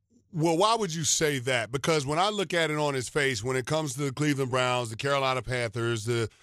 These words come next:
New Orleans Saints, and the Atlanta Falcons, the best football situation in terms of what you have around you has to be Cleveland.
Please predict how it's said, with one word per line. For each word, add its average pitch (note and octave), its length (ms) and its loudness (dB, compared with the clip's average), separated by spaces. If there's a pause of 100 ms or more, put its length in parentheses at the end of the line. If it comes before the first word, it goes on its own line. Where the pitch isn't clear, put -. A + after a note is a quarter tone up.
(180)
New C3 140 2
Orleans C#3+ 320 2
Saints, C#3 300 -2
and C3+ 140 2
the C3 80 2
Atlanta B2+ 280 0
Falcons, C#3 460 0
the A2+ 80 -6
best D3+ 280 2
football C3+ 360 0
situation A2+ 800 -2 (280)
in A#2+ 140 0
terms C3+ 300 0
of G#2+ 200 -4
what C3+ 200 0
you C#3+ 140 -2
have C3+ 240 2
around B2+ 360 0
you G#3+ 240 -8 (640)
has G#3+ 200 2
to - 60 -16
be A2 80 -6
Cleveland. C#3+ 400 -2